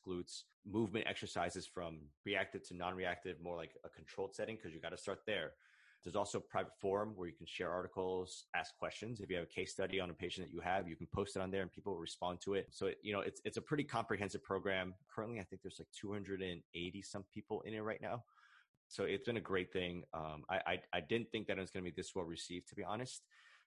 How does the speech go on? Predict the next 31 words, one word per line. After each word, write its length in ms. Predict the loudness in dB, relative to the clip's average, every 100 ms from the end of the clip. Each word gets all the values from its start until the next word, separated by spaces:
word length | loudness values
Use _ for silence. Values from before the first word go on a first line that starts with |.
| 2
but 120 | 2
it's 100 | 4
been 220 | 2 4 6
awesome 360 | 4 4 -2
just 240 | -2 -2 0
seeing 360 | 2 2 -2
how 120 | -2 -2
many 100 | 0
people 180 | 0
are 180 | 2 2 -2 _
just 180 | -2 -2
as 80 | -4
passionate 400 | -2 -2 -2 -12 -10
as 120 | -4
I 160 | 0
am 120 | 0 0
about 240 | 2 0
A 80 | 0
C 220 | -4 -4
rehab. 360 | -2 2 2 2
And, 240 | -2 -2 -6 -18 -20 -20 _ -6
you 60 |
know, 100 | -4 -2
this 180 | -2 -2
is 80 | 0
my 120 | -2
kind 200 | 0 -2
of 60 | -2
indirect 420 | -2 0 0 0
way 120 | 0
of 100 | 0